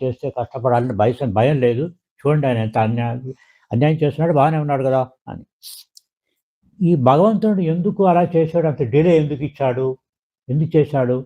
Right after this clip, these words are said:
దానికి ఏదైనా ఉద్దేశం ఉండాలి కదా భగవంతుడికి అంటే, గురువారు ఏమన్నారంటే,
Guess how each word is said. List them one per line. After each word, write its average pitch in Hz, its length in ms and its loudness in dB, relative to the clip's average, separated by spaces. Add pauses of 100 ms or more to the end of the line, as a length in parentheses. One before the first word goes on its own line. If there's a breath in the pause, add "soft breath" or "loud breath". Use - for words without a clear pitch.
(120)
దానికి 117 300 -4
ఏదైనా 147 180 0
ఉద్దేశం 151 400 -2
ఉండాలి 131 280 0
కదా 123 140 2
భగవంతుడికి 120 840 -2 (140)
అంటే, 123 580 0 (500 soft breath)
గురువారు 135 240 2
ఏమన్నారంటే, 113 840 -4